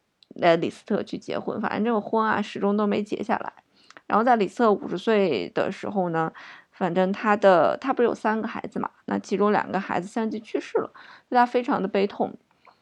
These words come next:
他就变成了一位神职的人员。两个人大概一直活到了七十多岁吧，呃，反正就是一直婚也没有结得了。在李斯特去世之后的半年呢，卡洛琳公主也就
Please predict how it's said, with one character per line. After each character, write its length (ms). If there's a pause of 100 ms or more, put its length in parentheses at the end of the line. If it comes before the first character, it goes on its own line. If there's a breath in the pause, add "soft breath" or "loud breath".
(160)
他 160
就 160
变 300
成 160
了 80
一 80
位 140
神 320
职 120
的 140
人 180
员。 160 (440)
两 180
个 80
人 160
大 140
概 180 (240)
一 140
直 120
活 240
到 140
了 80
七 220
十 120
多 160
岁 220
吧， 300 (500 loud breath)
呃， 340
反 160
正 140
就 100
是 220
一 180
直 120
婚 200
也 60
没 100
有 140
结 180
得 100
了。 300
在 280
李 100
斯 160
特 160
去 220
世 160
之 100
后 160
的 60
半 240
年 200
呢， 120
卡 180
洛 140
琳 180
公 180
主 160
也 140
就 300